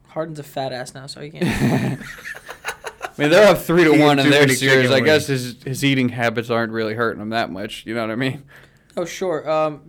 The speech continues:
Speaker 1: but he's out of shape. You could tell he's not in, he's not in, in Houston shape. He's not even in Brooklyn. Like, he,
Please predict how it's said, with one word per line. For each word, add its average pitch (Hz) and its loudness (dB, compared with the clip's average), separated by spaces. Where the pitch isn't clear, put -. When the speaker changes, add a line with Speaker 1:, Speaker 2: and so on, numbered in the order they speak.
Speaker 1:
but 156 -4
he's 170 -14
out 175 -4
of 156 -10
shape. 143 -10
You 160 -16
could 156 -12
tell 139 -6
he's 139 -10
not 143 -8
in, 143 -12
he's 165 -10
not 185 0
in, 160 -6
in 160 -8
Houston 151 -12
shape. 147 -6
He's 160 -18
not 160 -4
even 147 -8
in 135 -10
Brooklyn. 143 -10
Like, 151 -8
he, 175 -10